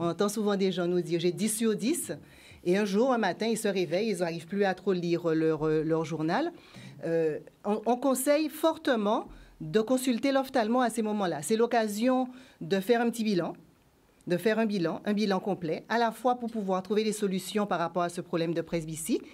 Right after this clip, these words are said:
Et ce sont des solutions qui sont faciles et rapides à trou-, à, à poser, mais aussi à faire un checklist, c'est-à-dire que, euh, à, à faire un petit bilan complet au niveau de l'œil, parce que malheureusement,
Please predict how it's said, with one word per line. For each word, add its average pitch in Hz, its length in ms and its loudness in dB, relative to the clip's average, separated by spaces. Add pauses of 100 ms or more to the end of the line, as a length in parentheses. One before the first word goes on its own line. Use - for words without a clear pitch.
(220)
Et 175 60 0
ce 185 100 0
sont 247 120 2
des 254 100 4
solutions 247 420 0
qui 247 120 -2
sont 180 180 -2
faciles 202 460 -2
et 185 80 2
rapides 165 400 -2
à 170 80 0
trou-, 160 240 -6
à, 156 340 -2 (380)
à 160 100 -6
poser, 180 480 0 (320)
mais 226 180 2
aussi 240 280 2
à 285 120 0
faire 311 200 2
un 320 100 4
checklist, 233 540 -2 (100)
c'est-à-dire 208 420 2
que, 220 240 0 (440)
euh, 185 240 2
à, 190 460 0
à 196 40 -4
faire 320 180 2
un 311 120 4
petit 277 120 -2
bilan 240 280 2
complet 240 340 0
au 247 40 2
niveau 208 280 2
de 196 80 2
l'œil, 185 260 0
parce 196 280 -4
que 202 120 -2
malheureusement, 208 800 0